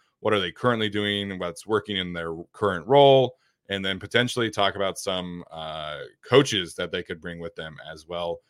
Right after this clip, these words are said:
due to their, uh, connections around the league. So, uh, let's dive into the first one here, uh, which is obviously Jim Harbaugh, who we mentioned. Uh, Jim Harbaugh is obviously currently the coach of the Michigan Wolverines.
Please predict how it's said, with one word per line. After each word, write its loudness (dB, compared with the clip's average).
due -8
to -8
their, -4
uh, -10
connections -14
around -10
the -16
league. -14
So, -6
uh, -2
let's -2
dive 8
into 0
the -2
first 4
one 2
here, 0
uh, 2
which -2
is 2
obviously 4
Jim -2
Harbaugh, 2
who -8
we -6
mentioned. -10
Uh, 0
Jim 8
Harbaugh 8
is -2
obviously 4
currently 2
the -2
coach 2
of -4
the -4
Michigan -4
Wolverines. -2